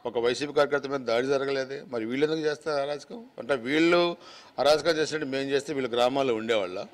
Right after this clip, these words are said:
కాబట్టి మేమనేది అభివృద్ధి కోరుకుంటున్నాం. తర్వాత, ఆ, పల్నాడులో పల్లెలు ప్రశాంతంగా ఉండాలని కోరుకుంటున్నాం. మళ్ళీ ఎవరి గ్రామాలకు వాళ్ళు రావాలని కోరుకుంటున్నాం. వాళ్ళలో మనోధైర్యం నింపుతాం.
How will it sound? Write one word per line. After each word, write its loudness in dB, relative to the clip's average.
కాబట్టి 0
మేమనేది 0
అభివృద్ధి 2
కోరుకుంటున్నాం. -6
తర్వాత, 4
ఆ, 2
పల్నాడులో 4
పల్లెలు 4
ప్రశాంతంగా 2
ఉండాలని 2
కోరుకుంటున్నాం. -6
మళ్ళీ -2
ఎవరి 0
గ్రామాలకు 0
వాళ్ళు 0
రావాలని 0
కోరుకుంటున్నాం. -10
వాళ్ళలో 2
మనోధైర్యం 0
నింపుతాం. -8